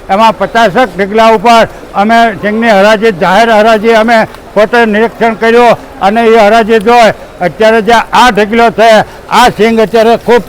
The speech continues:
સારામાં સારી સિંગ ગણાય, પણ કોઈ પણ હિસાબે એક રૂપિયાની મણે કોઈ આ, આ સિંગ કોઈ વેપારીએ માગી નહીં અને સિંગ આ, આ ખેડૂતની અત્યારે ઊભી રહે. બોલો,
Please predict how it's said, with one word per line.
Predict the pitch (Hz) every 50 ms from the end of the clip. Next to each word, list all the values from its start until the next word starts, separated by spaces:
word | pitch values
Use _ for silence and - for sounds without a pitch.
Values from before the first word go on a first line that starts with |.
| - - -
સારામાં | 156 170 226 247 262 262 269 247 165
સારી | 208 240 240 240 208 143 208
સિંગ | 240 233 220 190
ગણાય, | 208 233 254 254 220 196 170 - - - - - -
પણ | 208 220 240 233 214 - - - - - - -
કોઈ | 202 254 277 269 - -
પણ | 262 262 240 220 220
હિસાબે | 208 143 214 247 254 240 247 233 226 208 151 185 214 254
એક | 277 233 208 180
રૂપિયાની | 170 190 208 - 220 247 254 254 254 262 247 220 196
મણે | 196 226 262 269 254 233 180 - - - - - -
કોઈ | 214 233 254 262 247 202 185 214
આ, | 240 233 - - 165 196
આ | 233 175 -
સિંગ | 202 233 254 247 180 -
કોઈ | 226 247 247 233 214
વેપારીએ | 214 233 190 233 233 233 240 240 240 220 202
માગી | 190 208 208 226 233 233
નહીં | 240 247 247 226 180 - - - - - - 202
અને | 220 247 254 247 208 147 - - - - -
સિંગ | 196 226 247 240 233
આ, | 214 220 226 226 202 - - 170 165 - - 202 185 - 185
આ | 233 214 156
ખેડૂતની | 185 220 233 226 190 190 233 240 233 240
અત્યારે | - 226 233 226 240 233 220 196
ઊભી | 196 170 160 247 262 247 247
રહે. | 233 226 196 - - - - - -
બોલો, | 180 202 220 233